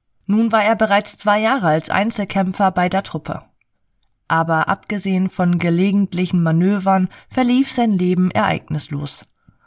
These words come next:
Einzig der Abtransport des syrischen Giftgases im letzten Jahr hatte seinen monotonen Alltag unterbrochen.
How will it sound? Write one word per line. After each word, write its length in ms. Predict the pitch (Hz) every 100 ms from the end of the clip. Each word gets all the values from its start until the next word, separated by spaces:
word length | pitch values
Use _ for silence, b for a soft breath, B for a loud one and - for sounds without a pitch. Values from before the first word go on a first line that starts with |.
| b b b
Einzig 560 | - 190 214 - 190 -
der 160 | 175
Abtransport 880 | - - - 165 - - 170 170 160
des 240 | 160 -
syrischen 580 | 175 196 185 180 175 170
Giftgases 760 | 196 214 - 147 147 156 165 -
im 120 | 170
letzten 460 | 160 - - 185 180
Jahr 320 | 175 170 165 B B -
hatte 280 | 214 247 220
seinen 300 | 214 202 202
monotonen 680 | 208 220 220 - 262 254 -
Alltag 560 | 185 214 - 202 196
unterbrochen. 760 | - 170 196 180 156 - 151